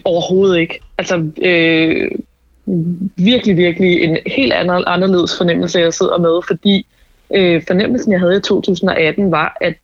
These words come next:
Brøndby var de bedste. Altså, øh, indiskutabelt synes jeg, at Brøndby var det bedste hold, øh, og, og det var svært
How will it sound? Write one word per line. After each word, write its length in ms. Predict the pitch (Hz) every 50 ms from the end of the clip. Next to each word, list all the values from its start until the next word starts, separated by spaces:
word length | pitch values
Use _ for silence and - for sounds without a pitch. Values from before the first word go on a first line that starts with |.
| - -
Brøndby 580 | - 156 156 160 156 - 208 202 185 160 151 147
var 220 | 156 156 151 151 - _ -
de 100 | 156 139 _ _ -
bedste. 380 | - 170 165 - - - 165 - _ _ _ _ _ _ _ _ -
Altså, 220 | 160 156 156 139 - - _ _ _ _ _ _ _ _ _ _ _ _ -
øh, 200 | 196 175 151 147 - -
indiskutabelt 760 | 208 220 220 240 185 - 185 160 - 170 147 - - 151 -
synes 240 | - - 175 170 -
jeg, 80 | 170
at 60 | 147 -
Brøndby 220 | - 139 156 165
var 160 | 170 160 151
det 120 | - 156 -
bedste 260 | 165 151 - - 180
hold, 240 | 175 208 233 247 - - - - - - - - - -
øh, 400 | - 202 185 180 175 165 156 151 - -
og, 220 | - 175 165 160
og 160 | - 165 156
det 80 | - 165
var 80 | 156 156
svært 300 | - - 214 208 196